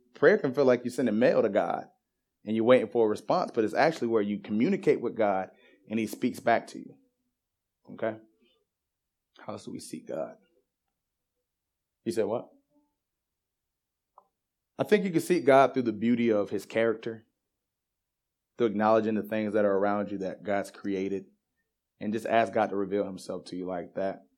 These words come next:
Um, but I would say the main ways is through worship, meditation, and reading of the word, and through prayer.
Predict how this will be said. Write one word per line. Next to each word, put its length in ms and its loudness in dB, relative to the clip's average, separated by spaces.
Um, 480 -14
but 120 0
I 60 4
would 120 0
say 120 -2
the 100 -2
main 340 -2
ways 300 0
is 200 -12
through 240 -10
worship, 560 -4
meditation, 540 -2
and 80 -8
reading 180 -4
of 80 -6
the 60 -8
word, 320 -4
and 120 -12
through 140 -16
prayer. 360 -10